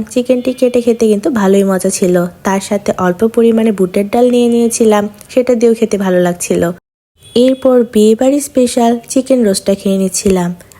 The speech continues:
আমাদের বাসায় যতই যেভাবে রান্না করা হোক না কেন, বিয়েবাড়ির যে চিকেন রোস্টটা রান্না করা হয়, সেটার স্বাদ কিন্তু সত্যি বলতে অনেক বেশি মজার। বিয়েবাড়ির রোস্টের মতো স্বাদ বাসায় কোনোভাবে রান্না করলে হয় না। চিকেন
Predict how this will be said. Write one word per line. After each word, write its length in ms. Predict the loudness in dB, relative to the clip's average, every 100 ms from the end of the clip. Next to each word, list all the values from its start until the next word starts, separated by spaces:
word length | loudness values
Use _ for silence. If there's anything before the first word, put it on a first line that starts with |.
| -8
আমাদের 420 | -2 0 2 2 2 0
বাসায় 360 | -4 0 0 2
যতই 340 | 0 0 0 0
যেভাবে 340 | 0 2 2
রান্না 260 | 2 0 -2
করা 200 | -2 0
হোক 160 | 0 0
না 100 | -2
কেন, 200 | -2 -4 -4 -6 -6
বিয়েবাড়ির 500 | 0 2 2 2 0
যে 120 | 2 0 0
চিকেন 280 | -2 -2 -2
রোস্টটা 260 | -4 0 0
রান্না 260 | 2 0
করা 180 | 0 0
হয়, 200 | 0 0 -2 -10
সেটার 360 | -2 0 0 -2
স্বাদ 240 | 0 -2 0
কিন্তু 200 | -2 0 0
সত্যি 340 | 0 0 0
বলতে 280 | 0 0 -2 -4
অনেক 220 | -2 -2 -2
বেশি 240 | -4 -2
মজার। 360 | -2 -2 -2 -4 -8 _ -4
বিয়েবাড়ির 560 | 2 4 4 4 4 4
রোস্টের 380 | 2 2 2 2
মতো 220 | 2 0
স্বাদ 300 | 0 0 0 -2 -4
বাসায় 440 | 0 0 0 0 0
কোনোভাবে 380 | 0 2 2 2 0
রান্না 280 | 0 -2
করলে 220 | 0 0 0
হয় 260 | 0 0 0
না। 140 | -2 -4 -12 _ _ _ -8
চিকেন 360 | -4 -2 0